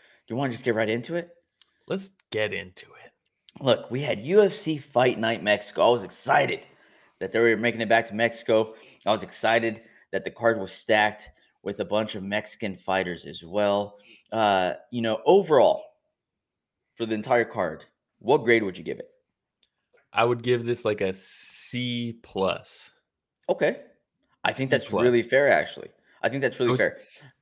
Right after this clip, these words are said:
Speaker 2: it, it's either C or C plus.
Speaker 1: Okay. I, you
Speaker 2: Not
Speaker 1: know what?
Speaker 2: great.
Speaker 1: I was, I was leaning towards maybe a B minus. And the only reason I'm saying this is because the main event and the co-main event for me really delivered.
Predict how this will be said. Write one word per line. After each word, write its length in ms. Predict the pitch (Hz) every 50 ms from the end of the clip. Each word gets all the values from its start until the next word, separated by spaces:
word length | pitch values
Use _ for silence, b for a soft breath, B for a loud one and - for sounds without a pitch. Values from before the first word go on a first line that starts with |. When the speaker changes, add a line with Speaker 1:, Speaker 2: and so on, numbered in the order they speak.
| _ -
Speaker 2:
it, 100 | 120 - _ _ _
it's 140 | - 135 -
either 140 | 202 190 165
C 200 | - - 170 147
or 40 | -
C 140 | - 123 104
plus. 400 | - - 87 85 - - - - _ _ _ _ _ _ _ _ _ _ _ b b b _
Speaker 1:
Okay. 300 | 110 - - 90 - - B B B B B _
I, 120 | - 127 151
you 120 | 160 - - - -
Speaker 2:
Not 240 | 117 127 139 143 139
Speaker 1:
know 60 | 143
what? 60 | 143 127
Speaker 2:
great. 80 | - -
Speaker 1:
I 80 | - 113
was, 320 | 113 113 110 113 - - _ _ _ _ _ _ _ _
I 60 | - 117
was 160 | 123 120 113
leaning 260 | 135 165 170 170 156
towards 440 | - 143 135 127 123 117 - 110 101 101 - _
maybe 240 | - 110 117 117 123
a 40 | 117
B 220 | 98 180 127 117
minus. 720 | 113 107 104 107 107 123 147 175 202 - - - - - - - _ _ _ _ _ _ _ _ _ _ _ _ _ _ _ -
And 260 | 113 117 117 117 113
the 80 | 113 107
only 300 | - 120 151 165 165 156
reason 320 | 135 139 143 131 135 113 104
I'm 120 | 98 101
saying 400 | - - - 147 180 165 151 123
this 240 | 104 90 101 - -
is 80 | 101
because 580 | 90 107 101 - - 113 101 98 90 87 - - b b b b b b b b b _ _
the 120 | 101 104
main 280 | 98 104 110 123 135 135
event 480 | 127 127 123 123 123 120 - - - _ _ _ _ _ _ _ _ _ _
and 100 | 110 104
the 60 | 98
co-main 480 | - - - 147 135 127 113 101 92 90
event 320 | 85 82 78 78 76 -
for 160 | - - 101
me 160 | 98 110 107 98
really 300 | 92 92 98 95 90 87
delivered. 440 | 80 80 78 - 50 - - -